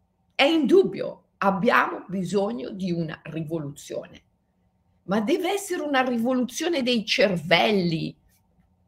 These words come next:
Deve essere una rivoluzione dei cervelli. Dobbiamo cambiare il metodo di pensiero. E questo possiamo farlo unicamente attraverso l'esperienza mistica e spirituale,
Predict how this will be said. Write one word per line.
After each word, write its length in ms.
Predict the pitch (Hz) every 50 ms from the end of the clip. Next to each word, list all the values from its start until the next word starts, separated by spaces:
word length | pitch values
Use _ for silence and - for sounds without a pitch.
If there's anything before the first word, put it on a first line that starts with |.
| _ _ _ _ _ _ _ _ _ - - - - - - - _
Deve 220 | _ - - 330 330
essere 320 | 339 349 - - 311 294
una 220 | 277 269 269 254 247
rivoluzione 680 | 247 233 220 247 240 233 220 - - 285 277 262 247
dei 160 | 226 220 214
cervelli. 960 | 202 - - 190 190 185 180 190 208 208 185 170 151 139 135 143 139 139 - - - - - -
Dobbiamo 480 | _ - 208 254 226 285 285 269 269 262
cambiare 480 | 262 - 240 233 233 247 254 247 240 220
il 100 | 226 226
metodo 440 | 226 247 254 247 - 226 214 214
di 140 | 202 220 208
pensiero. 1120 | - 220 208 190 180 175 180 - - 226 240 220 190 165 139 - 131 120 113 110 - - _ _ _ _ _ _ _
E 120 | - 226
questo 300 | 226 294 277 285 - 254
possiamo 400 | 202 220 233 226 - 233 233 233
farlo 360 | 220 - 247 233 233 233 233 226
unicamente 580 | 226 233 220 - 208 220 247 269 262 - 220
attraverso 520 | 202 202 202 202 196 202 208 220 - - 220
l'esperienza 680 | 202 190 180 185 - 202 202 208 214 214 214 - 180
mistica 560 | 185 202 240 262 240 - - - 214 - 196
e 40 | 185
spirituale, 1120 | 180 180 - - - 214 196 170 156 - - 165 185 - - - - - - - - -